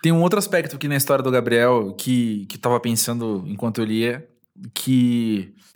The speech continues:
ele levou dez anos nesse processo, né? E com toda a cobrança que a gente tem voltando, né? A cobrança que a gente tem aos dezesseis, dezessete, dezoito anos de você decidir toda a sua vida.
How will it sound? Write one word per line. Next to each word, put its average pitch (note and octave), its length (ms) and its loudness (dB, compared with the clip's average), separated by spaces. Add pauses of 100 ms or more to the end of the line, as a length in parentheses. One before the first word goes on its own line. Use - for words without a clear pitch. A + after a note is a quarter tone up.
(100)
ele C#3+ 220 4
levou E3+ 260 4
dez D3+ 320 2
anos E3+ 260 2
nesse A2+ 260 -2
processo, G2 580 -4
né? F2+ 220 -12 (180)
E A#2+ 520 2
com C#3 120 -2
toda E3 200 0
a - 40 -2
cobrança C3+ 400 -2
que B2+ 80 -8
a A#2+ 40 -6
gente A2+ 220 -10
tem A#2 120 -6
voltando, G#2 440 -6
né? F#2+ 140 -12
A - 20 -20
cobrança A2 440 -20
que A#2 60 -16
a - 20 -14
gente G2+ 60 -20
tem A2 100 -12
aos G#2+ 140 -10
dezesseis, G#2+ 460 -8
dezessete, G#2 420 -10
dezoito G#2 400 -10
anos G2+ 220 0
de F#2+ 40 -8
você F#2+ 180 -6
decidir G2 420 -6
toda G#2 180 -2
a - 40 -4
sua F#2+ 140 -4
vida. A2 280 -4